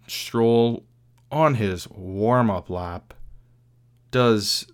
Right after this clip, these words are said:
just an unspeakable move and just, I felt so bad for the mechanics, man,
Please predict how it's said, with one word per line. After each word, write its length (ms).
just 520
an 220
unspeakable 800
move 680
and 240
just, 400
I 160
felt 200
so 200
bad 340
for 80
the 80
mechanics, 580
man, 320